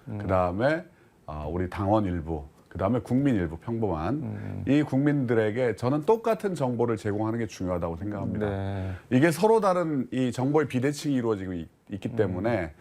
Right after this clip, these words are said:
Speaker 2: 어떤 분들은 내용을 모르고 어떤 분들은 너무 많이 알고,
Speaker 1: 음.
Speaker 2: 많이 아는 분들의 의도대로 이게 흘러갈 수가 있거든요.
Speaker 1: 음.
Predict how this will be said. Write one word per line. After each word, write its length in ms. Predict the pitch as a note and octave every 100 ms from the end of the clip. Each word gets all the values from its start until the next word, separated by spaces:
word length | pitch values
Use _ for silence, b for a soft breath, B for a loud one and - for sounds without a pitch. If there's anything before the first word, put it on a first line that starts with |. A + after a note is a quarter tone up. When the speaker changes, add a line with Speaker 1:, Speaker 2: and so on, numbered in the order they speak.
| B
Speaker 2:
어떤 320 | A2+ A2+ D3+
분들은 280 | D3+ D3 C#3
내용을 300 | G#2 G#2+ A#2+
모르고 360 | A2+ G2+ G2+ A2+
어떤 240 | E2+ A2
분들은 240 | G2+ G#2 F#2+
너무 180 | G2+ C#3+
많이 260 | A#2+ F#2+
알고, 280 | D#2+ D2+ D2+
Speaker 1:
음. 560 | A#2 G#2+ G2+ - - -
Speaker 2:
많이 280 | C#3+ D3+ E3+
아는 260 | E3+ D#3+
분들의 540 | C#3+ C#3+ C3 C3+ C#3+ C3+
의도대로 600 | A#2+ B2 C3+ B2 B2+ D3
이게 160 | G#2+ A2+
흘러갈 360 | C#3+ E3+ D3
수가 220 | A#2+ G#2 F#2
있거든요. 480 | F#2+ F2 F2 A#2 A#2
Speaker 1:
음. 420 | A#2 A2+ A2 A2+